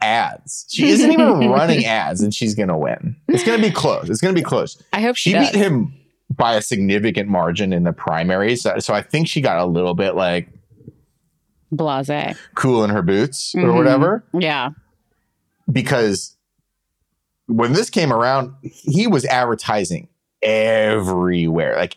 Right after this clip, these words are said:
Speaker 1: every YouTube ad, every T V commercial. Like,
Speaker 2: Yeah.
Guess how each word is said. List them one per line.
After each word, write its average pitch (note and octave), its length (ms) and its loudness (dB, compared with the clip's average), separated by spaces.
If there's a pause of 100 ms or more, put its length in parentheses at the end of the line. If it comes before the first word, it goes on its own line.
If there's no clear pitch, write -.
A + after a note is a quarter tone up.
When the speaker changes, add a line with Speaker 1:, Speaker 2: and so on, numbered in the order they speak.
Speaker 1:
every D3+ 320 2
YouTube C3 440 0
ad, D2+ 340 -2
every B2 240 -2 (140)
T F3+ 200 -2
V F3 140 0
commercial. G2 640 -2
Like, F#2+ 260 -2
Speaker 2:
Yeah. C#3+ 240 -2